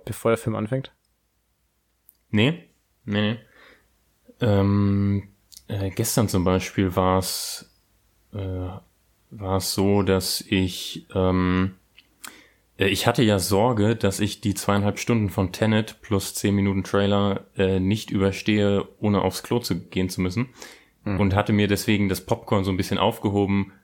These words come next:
Speaker 2: äh, um mich abzulenken, in der Hoffnung, dass ich dann nicht dran denke, dass ich auf Klo muss. <laughs> Und ich hab's dann durch den ganzen Film durchgeschafft,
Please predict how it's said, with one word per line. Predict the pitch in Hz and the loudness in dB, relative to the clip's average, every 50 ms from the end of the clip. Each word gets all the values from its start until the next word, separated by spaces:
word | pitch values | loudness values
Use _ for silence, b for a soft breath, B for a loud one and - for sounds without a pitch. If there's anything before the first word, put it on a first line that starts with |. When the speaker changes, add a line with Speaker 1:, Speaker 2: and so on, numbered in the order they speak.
| _ _ _ _ _ | _ _ _ _ _
Speaker 2:
äh, | - 92 | -4 -2
um | 95 - 107 98 | 0 0 2 2
mich | 98 95 90 - - | 2 2 0 0 -2
abzulenken, | 120 - - - - - 92 90 90 92 90 - 104 95 | -4 -2 -4 -4 -2 0 2 2 2 2 0 0 0 0
in | 90 92 | 2 2
der | 92 90 90 | 0 0 0
Hoffnung, | 104 - - 107 95 92 | -2 -2 0 0 0 2
dass | 90 90 87 - | 0 -2 -2 -6
ich | 87 - | -8 -4
dann | - 92 | -2 -2
nicht | 92 95 - - | -2 -2 -2 -2
dran | 98 87 | -2 0
denke, | 92 95 95 92 | 0 0 0 -2
dass | 90 85 85 | -2 -2 -2
ich | 90 87 | 0 0
auf | 85 85 85 - | 0 -2 -2 -6
Klo | - - 104 101 | -6 -4 -4 -2
muss. | 92 90 113 - - - | -2 -2 -4 -6 -8 -14
<laughs> | - - - - - - - - - - - - - 131 117 - - - 139 - - - 139 120 - - 147 139 B B B B B B B B B B B B | -14 -16 -16 -16 -18 -18 -18 -16 -12 -10 -6 -2 0 0 0 0 0 0 0 0 0 -2 -2 -2 -2 -4 -4 -4 B B B B B B B B B B B B
Und | B - 110 107 | B 0 0 2
ich | 107 113 | 2 2
hab's | 123 - - | 0 0 2
dann | - 120 110 | 2 2 4
durch | 104 107 104 - | 4 2 2 2
den | - 101 | 2 2
ganzen | 101 104 101 - - | 0 0 -2 -4 -2
Film | 101 98 98 | 0 0 0
durchgeschafft, | 92 95 95 - - 104 - 107 107 - - - - - | 0 -2 -4 -6 -8 -6 -6 -6 -6 -8 -10 -20 -20 -20